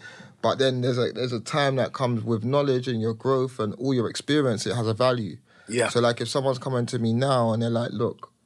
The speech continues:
Speaker 1: we wanna do this, this and this," I'm in a position where I'll be like, "Look, I'll help you with this, but this is what the situation is. This is what, like, what I need for me to do that job."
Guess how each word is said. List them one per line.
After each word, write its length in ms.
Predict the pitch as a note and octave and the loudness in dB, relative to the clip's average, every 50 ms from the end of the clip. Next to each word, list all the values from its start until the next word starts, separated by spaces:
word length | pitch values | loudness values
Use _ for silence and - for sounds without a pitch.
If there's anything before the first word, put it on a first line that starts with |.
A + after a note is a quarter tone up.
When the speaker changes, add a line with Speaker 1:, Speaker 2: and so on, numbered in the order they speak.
| _ - | _ -8
Speaker 1:
we 80 | - A#2 | -4 -2
wanna 220 | A2+ A#2 A2+ A2 | 0 2 2 0
do 180 | G2 - A2 G#2 | 0 0 -2 -2
this, 220 | F#2 G#2+ G#2 - | 0 -2 -2 -4
this 220 | - - G2+ - - | -4 -8 -8 -6 -4
and 100 | A2 A2+ | 0 2
this," 300 | B2 A2+ A#2 A#2+ - - _ _ _ _ _ - - _ _ _ _ _ _ _ _ _ _ _ _ _ _ _ _ _ - | 2 2 2 0 -4 -12 _ _ _ _ _ -20 -20 _ _ _ _ _ _ _ _ _ _ _ _ _ _ _ _ _ -2
I'm 160 | - C3+ C#3+ | 0 0 2
in 80 | C#3+ C3+ | 2 0
a 60 | A#2 | 0
position 440 | B2+ B2 A#2 B2+ A#2+ - - A2 A#2 | 0 -2 -2 -2 -2 -2 -2 -2 0
where 80 | A2+ A2 | 2 2
I'll 80 | A2+ | 2
be 100 | A2 A#2+ | 2 2
like, 180 | A2+ A2+ G#2+ G#2+ | 2 2 2 2
"Look, 180 | - A2+ - - | 2 0 0 0
I'll 240 | - C3 C3 B2 B2+ | 0 0 0 0 0
help 220 | C3 C#3+ C3+ - | -2 -2 -4 -4
you 120 | A2+ A#2 A2 | -4 -4 -4
with 100 | A2+ - | -2 -2
this, 160 | B2+ A#2+ - | -4 -4 -4
but 200 | - - - - | -4 -6 -6 -6
this 160 | - A#2+ - | -6 -6 -6
is 120 | B2 A2 A2 | -6 -4 -2
what 160 | A#2 G2 - | -2 -2 -2
the 60 | A#2+ | -4
situation 640 | G#2+ - A2+ - - G2+ A#2 C3+ C#3 - - F2+ F#2 | -6 -8 -8 -6 -4 -2 0 0 -2 -2 -4 -6 -6
is. 240 | - A2 - - - - | -8 -10 -12 -14 -8 -6
This 180 | A#2+ B2 - | -6 -4 -4
is 200 | G#2+ G#2 A2+ - - _ _ - - - | -4 -6 -8 -10 -14 _ _ -20 -18 -12
what, 300 | - - - - - - | -10 -10 -10 -10 -10 -12
like, 180 | - - - - | -12 -12 -12 -12
what 240 | - - - - G#2 | -8 -6 -4 -2 0
I 20 | |
need 280 | F#2+ F2+ A#2 B2 A#2 - | 0 0 0 0 -2 -4
for 160 | - - - | -6 -8 -4
me 140 | G2 G2+ F#2+ | -4 -4 -4
to 120 | F#2 - - | -4 -6 -6
do 160 | - A2 G#2 | -4 -4 -4
that 180 | - - - - | -4 -4 -4 -2
job." 280 | A#2+ B2 B2+ B2 B2+ | 0 0 0 0 -4